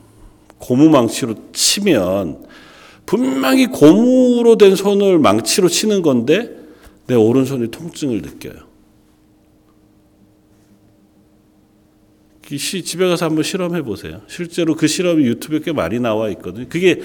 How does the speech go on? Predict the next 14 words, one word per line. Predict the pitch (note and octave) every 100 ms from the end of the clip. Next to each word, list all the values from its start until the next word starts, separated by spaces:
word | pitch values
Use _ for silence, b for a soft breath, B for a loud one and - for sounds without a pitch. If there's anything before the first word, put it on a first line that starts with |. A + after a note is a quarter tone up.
| B B
실제로 | - B3 C4
과학적인 | A3 B2+ C3 G3+ F3 D#3+
실험이기도 | F#3+ F3 D#3+ A#2 G#2 - A#2+
해요. | F2 D#2+ _ _ B -
인간의 | E3+ F3 A3+ A#3 A3+ G#3 A#2
뇌는 | G#2+ A#2 E3 F#3+ F2+ - - B B B B B B B _ _ _ _
그냥 | - D#3 D#3 -
이 | F3+ F3
감각을, | - D3 F#3+ G#3 G3 F#3+ F3+ - -
이것만으로 | E3+ F3+ B3 B3 A#3 G#3+ G3+ G3
느끼는 | C#3+ C#3 E3+ E3
게 | D#3
아니고 | A2+ A2 A#2 G2+
시각과 | - - - A#3 A3+ A3 G#3+ F#3 E3+ D3+ C3 A#2+ - - - B2 A#2+ A2+